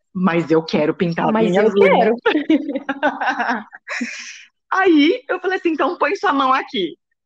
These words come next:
Speaker 1: Aí eu comecei a pintar as unhas dele, passei uma base, né? Não ia pintar a unha da criança de vermelho, até porque eu não pintaria nem de uma me-,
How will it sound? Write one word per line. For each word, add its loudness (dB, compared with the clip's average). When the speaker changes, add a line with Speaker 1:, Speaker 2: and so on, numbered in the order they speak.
Speaker 1:
Aí 2
eu 0
comecei -2
a 0
pintar -2
as -10
unhas -4
dele, -6
passei -4
uma -2
base, 0
né? -4
Não -8
ia 0
pintar -2
a 0
unha -2
da -4
criança -2
de -10
vermelho, -4
até -6
porque -8
eu 2
não -6
pintaria -2
nem -4
de -8
uma -2
me-, 0